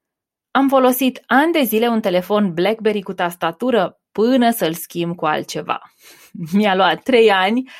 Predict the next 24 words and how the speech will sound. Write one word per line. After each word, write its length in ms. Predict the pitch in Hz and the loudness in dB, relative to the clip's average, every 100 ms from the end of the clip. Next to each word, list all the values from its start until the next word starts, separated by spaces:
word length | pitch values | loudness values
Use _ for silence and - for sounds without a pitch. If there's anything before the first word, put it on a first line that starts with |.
| - - | -20 -20
să 140 | - 381 | -4 0
accept 440 | 330 - 220 220 - | 0 0 -2 -2 -6
sistemul 440 | 196 - 185 196 | -12 -8 -6 -4
de 80 | 180 | 0
operare 500 | 175 175 175 185 175 | -2 -2 -2 -2 -2
O 480 | - 190 175 175 196 | 0 0 0 -2 -4
S, 60 | |
pentru 360 | - 208 214 214 | -6 -6 -6 -6
că 340 | 220 208 202 _ | -2 -2 -2 _
timp 200 | - 233 | -2 0
de 80 | 202 | 0
cincisprezece 760 | 208 311 339 349 285 254 262 262 | -2 -2 -2 0 0 0 0 0
ani 140 | 269 | 0
lucrasem 680 | 254 - 254 262 254 226 208 | 0 0 -2 0 2 2 0
doar 380 | 165 190 226 294 | -4 -8 -2 0
în 160 | 262 214 | 0 0
Windows. 540 | 220 220 - - - - _ _ _ _ _ _ _ _ _ _ - | 0 -2 -4 -10 -14 -20 _ _ _ _ _ _ _ _ _ _ 0
Instagramul 800 | 240 320 - 440 359 294 247 233 | 2 2 0 0 2 2 2 2
meu 180 | 220 214 | 2 2
nu 220 | 175 165 | 0 0
e 140 | 202 | -2
plin 260 | 269 294 269 | -2 -2 0
de 100 | 247 | 0
reels. 460 | 196 165 - - | -2 -8 -12 -14